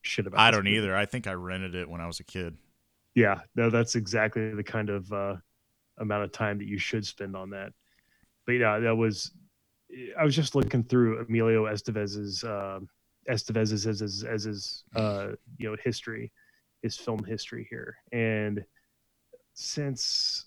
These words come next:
Speaker 1: two thousand, it's been kinda sparse.
Speaker 2: Yeah.
Speaker 1: Like, he, last, last movie he was in apparently was called The Public. I don't know what the hell that is.
Speaker 2: Hmm.
Speaker 1: Um, Abominable Christmas, a T V short,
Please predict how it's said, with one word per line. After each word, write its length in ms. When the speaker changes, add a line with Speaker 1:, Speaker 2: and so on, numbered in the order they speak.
Speaker 1:
two 200
thousand, 680
it's 220
been 420
kinda 320
sparse. 760
Speaker 2:
Yeah. 260
Speaker 1:
Like, 360
he, 380
last, 500
last 360
movie 460
he 180
was 220
in 100
apparently 440
was 160
called 320
The 80
Public. 480
I 80
don't 120
know 60
what 120
the 60
hell 140
that 160
is. 380
Speaker 2:
Hmm. 560
Speaker 1:
Um, 400
Abominable 800
Christmas, 600
a 60
T 220
V 180
short, 520